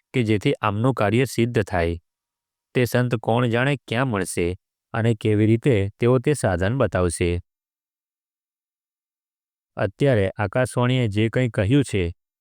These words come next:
તે અનુસાર મારે શું કરવું જોઈએ? સુતજી કહે છે,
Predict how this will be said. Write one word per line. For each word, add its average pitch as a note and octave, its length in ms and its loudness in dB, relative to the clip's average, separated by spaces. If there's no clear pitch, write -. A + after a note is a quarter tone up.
તે B2+ 100 2
અનુસાર A2+ 500 0
મારે A2+ 240 0
શું D#3+ 260 -2
કરવું G#2+ 280 2
જોઈએ? G2 440 2
સુતજી A2+ 420 2
કહે G2+ 300 0
છે, A2+ 300 -2